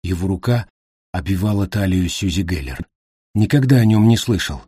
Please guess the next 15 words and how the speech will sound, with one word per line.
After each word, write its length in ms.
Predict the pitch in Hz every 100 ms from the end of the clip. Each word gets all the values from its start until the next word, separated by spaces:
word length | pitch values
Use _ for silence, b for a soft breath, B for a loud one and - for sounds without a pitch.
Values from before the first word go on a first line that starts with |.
| _ _ _ _ _ -
«Перекати 560 | 120 117 - 127 135
поле», 500 | 131 127 113 90 71 - _ _ _ _ _ _ _ _
всё 160 | - 107
тем 220 | - 107
же 120 | 87
лишённым 600 | 98 98 - 110 101 98 -
эмоций 480 | 104 98 92 98
голосом 460 | 87 107 101 - 95
ответила 440 | 92 95 90 92
Кэмми. 460 | 92 92 71 62 - _ _ _ _
«Поташник — 760 | - 95 - 117 120 - 82 -
это 340 | 101 107 110 - _ _ _ -
перекати 540 | 104 95 107 95 110
поле». 480 | - 113 92 67 - _ _ _ _ _ _ _ _ _ _ _
Часть 600 | - - 123 - - -